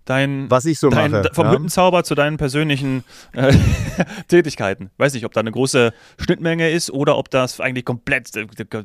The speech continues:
Speaker 1: kannst gar nicht von Hüttenzauber sprechen, von deinen Tätigkeiten, aber ich glaub schon.
Speaker 2: Das ist ganz auf die Frage, was macht denn ein General Manager so
Speaker 1: Ja.
Speaker 2: am Tag? Also natürlich, und das ist das Wichtigste, die operative Testen. Das heißt,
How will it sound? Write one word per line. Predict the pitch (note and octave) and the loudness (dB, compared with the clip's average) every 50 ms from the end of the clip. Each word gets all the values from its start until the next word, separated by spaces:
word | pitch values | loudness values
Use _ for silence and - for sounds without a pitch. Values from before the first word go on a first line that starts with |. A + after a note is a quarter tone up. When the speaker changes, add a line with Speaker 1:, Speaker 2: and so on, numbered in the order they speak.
| - - | -10 -10
Speaker 1:
kannst | A#2+ A2 - - | -10 -10 -8 -6
gar | A#2+ B2+ | -6 -6
nicht | B2 - | -6 -6
von | - G#2+ | -8 -10
Hüttenzauber | B2+ - - - G#2 G2+ G2+ G2+ | -10 -10 -10 -12 -10 -10 -10 -10
sprechen, | G2 - A2+ B2+ B2 A2 | -10 -10 -10 -10 -10 -10
von | F#2 F#2 | -12 -10
deinen | F#2 F#2 F#2 F2+ | -10 -12 -12 -10
Tätigkeiten, | - G#2+ - - - - - - | -12 -12 -12 -12 -14 -12 -10 -10
aber | - - | -10 -10
ich | D3+ - | -10 -10
glaub | - B2+ - | -10 -14 -12
schon. | - - - _ _ _ _ _ _ _ _ - | -14 -18 -20 _ _ _ _ _ _ _ _ -4
Speaker 2:
Das | B2 B2 A#2+ | -4 0 0
ist | D3 B2+ | 0 0
ganz | - C3 D3+ F3 D#3+ | 2 2 2 2 0
auf | D#3 C3 | 0 -2
die | - C#3 | -2 -6
Frage, | - - - A2+ B2+ B2+ B2 | -4 -2 0 0 0 0 2
was | A#2+ A#2+ - - | 0 -2 -2 0
macht | C3 C#3 D3 - - - | -2 -2 -4 -4 -2 -2
denn | B2+ A#2 | -2 -2
ein | A#2 A2 | 0 -2
General | G#2 A2 G#2+ | -2 -2 -2
Manager | G#2 G#2+ G#2 G#2 G2+ G2 | 0 0 0 0 0 0
so | F#2+ G2+ G2 | -2 -2 -2
Speaker 1:
Ja. | C3 C3 | -2 -2
Speaker 2:
am | |
Tag? | - F#2+ F#2+ F#2 G2 A#2+ - _ - - - - - - | -2 -4 -4 -2 -2 -4 -6 _ -20 -20 -20 -20 -14 -4
Also | - A2 G#2+ G#2 G2+ F#2+ F#2 _ - | -2 0 2 2 2 0 0 _ -4
natürlich, | A2+ A2+ A2+ - - - E3+ F3 C#3+ A2 G2 - - - | -2 -2 -2 -2 0 4 4 4 4 4 -2 -2 -6 -6
und | A2 | -2
das | A2 A#2 A2+ | -2 0 0
ist | A2+ G#2 | -2 -4
das | G2 | -2
Wichtigste, | C3 C3+ - B2+ A#2 - B2+ B2 C3+ - _ _ _ - | -4 -4 -4 -6 -6 -2 -4 -4 -4 -4 _ _ _ -8
die | - C3 | -8 -4
operative | - B2 - C3 A2+ A2+ A#2 - - - - E3+ E3 B2+ A#2+ - | -4 -2 -2 0 0 0 0 -2 -4 -6 -4 -4 -2 -2 -4 -6
Testen. | - - B2+ B2+ - - - - D#3+ D#3 D#3+ D#3+ D#3 _ _ _ _ _ - | -4 -2 -2 -2 -2 -6 -10 -6 -4 -2 -2 -2 -4 _ _ _ _ _ -8
Das | A2+ G#2+ - | -8 -6 -2
heißt, | - A2 A2+ A#2 B2+ C3 - _ - | 0 2 2 2 2 0 -2 _ -18